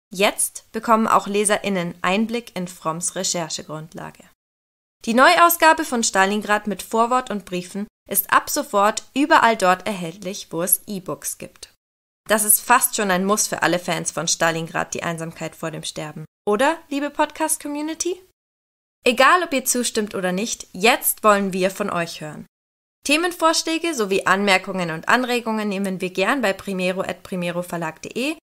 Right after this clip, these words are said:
oder über Instagram bei primero unterstrich verlag entgegen.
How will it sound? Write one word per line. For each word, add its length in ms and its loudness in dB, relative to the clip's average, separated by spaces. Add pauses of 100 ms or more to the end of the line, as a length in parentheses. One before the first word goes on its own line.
(120)
oder 200 6
über 180 2
Instagram 680 -4
bei 120 -4
primero 480 -4
unterstrich 640 -6
verlag 340 -2
entgegen. 520 -16